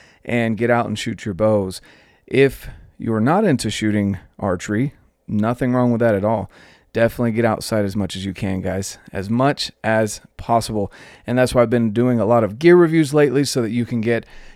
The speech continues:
your gear in a timely manner, whether you're prepping for hunting season or camping, whatever it may be. Those are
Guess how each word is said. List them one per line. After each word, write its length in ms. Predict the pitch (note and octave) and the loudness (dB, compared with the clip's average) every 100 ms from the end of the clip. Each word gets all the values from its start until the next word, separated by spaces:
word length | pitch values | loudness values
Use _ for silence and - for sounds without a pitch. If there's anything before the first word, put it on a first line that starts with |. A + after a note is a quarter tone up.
| - | -8
your 160 | G#2+ G#2 | -6 -4
gear 480 | G#2 B2+ B2 B2 - _ _ | 0 2 4 2 -4 _ _
in 120 | - G#2 | -10 -8
a 80 | - | -6
timely 360 | C#3+ D3+ D3+ | -2 0 2
manner, 360 | C3 B2+ B2 A#2+ | 2 2 2 2
whether 200 | A2+ G#2+ | 0 0
you're 120 | G2+ | -2
prepping 360 | B2 A2+ A2+ G2+ | -2 -2 -4 -6
for 120 | G2+ | -4
hunting 360 | C3+ C3+ C3+ | -2 0 -2
season 560 | A2+ C3 B2 A#2 A#2 A2+ - | -2 -2 0 0 -2 -4 -8
or 140 | - | -14
camping, 480 | - B2+ A#2 A#2 G#2+ | -8 -6 -4 -4 -2
whatever 260 | B2 A#2 | 0 -2
it 60 | G#2 | -2
may 140 | A#2 | -4
be. 280 | G2+ G2 G2+ - - _ - | -4 -4 -6 -10 -20 _ -4
Those 240 | A2+ G#2+ | -2 0
are 240 | G#2+ G#2+ | 0 -2